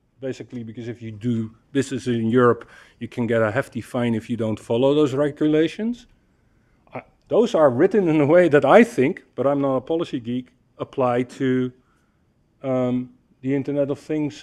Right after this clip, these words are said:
and dealing with privacy too. But there are also o-, other types of, of, of, of questions that we need to ha-, have an answer. Measuring our movements,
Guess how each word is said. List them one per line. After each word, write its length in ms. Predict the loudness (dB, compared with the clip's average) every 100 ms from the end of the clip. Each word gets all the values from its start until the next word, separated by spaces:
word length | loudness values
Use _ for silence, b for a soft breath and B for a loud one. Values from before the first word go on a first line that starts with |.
| -12
and 260 | -8 -8 -10 -6
dealing 280 | -4 -4 -6
with 120 | -8
privacy 480 | -6 -6 -8 -12 -16
too. 280 | -12 -14 -16 _ _ _ _ _ _ _ _ _ _ _ b b b
But 140 | 10
there 80 | 12
are 60 | 12
also 280 | 12 6 6
o-, 220 | 4 6
other 220 | 4 4
types 380 | 2 2 2 0
of, 220 | -6 -8 _ -6
of, 240 | -6 -6 _
of, 260 | -6 -6 -12 -10
of 160 | -4
questions 460 | 2 2 2 -6 -4
that 160 | -6 -4
we 100 | -4
need 200 | -4 -4
to 100 | -6
ha-, 260 | -4 -6 -10
have 340 | -12 -12 -12 _ -6
an 120 | -4
answer. 380 | -4 -6 -14 _ _ _ _ _ _ _ _ _ _ _ _ _ _
Measuring 560 | 4 6 6 4 6 6
our 400 | 6 4 -2 _ _ _ _ _ _ _ _ _ _ _ _ _ _ _ _
movements, 680 | -4 0 0 -2 -4 -20